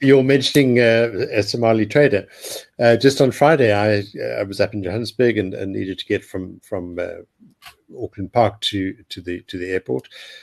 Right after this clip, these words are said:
and my Uber driver happened to be a young Somali student who t-, is studying international politics, uh, international relations and politics at University of Johannesburg. Uh,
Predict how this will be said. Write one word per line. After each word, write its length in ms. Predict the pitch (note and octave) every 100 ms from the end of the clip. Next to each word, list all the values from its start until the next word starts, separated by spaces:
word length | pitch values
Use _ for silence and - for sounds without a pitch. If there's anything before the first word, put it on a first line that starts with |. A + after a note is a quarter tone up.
| _
and 140 | A#2+ A2+
my 140 | A#2+
Uber 260 | C#3 D3+ E3
driver 320 | A#2 A2+ A2
happened 300 | G#2+ - C#3
to 100 | -
be 160 | A2+ G#2+
a 40 |
young 500 | G2+ G#2 G#2+ G#2 G#2+
Somali 540 | G#2 G#2 G2 G2 F#2
student 640 | F2+ - A3 D3+ E2 - - _ _ _ - _ _ _
who 680 | - C3 A#2+ A#2 A#2 A2+ B2 C#3 -
t-, 100 | D#3 B2
is 120 | G#2 -
studying 400 | B2+ A2+ A2+ B2
international 600 | A#2+ G#2 G2 G#2 - F2+
politics, 720 | - C3+ - D3 - - - -
uh, 300 | A2 G2 -
international 500 | B2+ G#2+ C3+ - G#2+
relations 380 | G#2 G#2+ A2+ F2+
and 120 | F2
politics 540 | - B2+ A2 D3 - - _ - -
at 140 | F#2 - _
University 480 | A2 G#2 G2 F2+ -
of 80 | F#2+
Johannesburg. 600 | G2+ C3+ B2+ - D3 D#3 _ - - - _ -
Uh, 320 | G2+ G2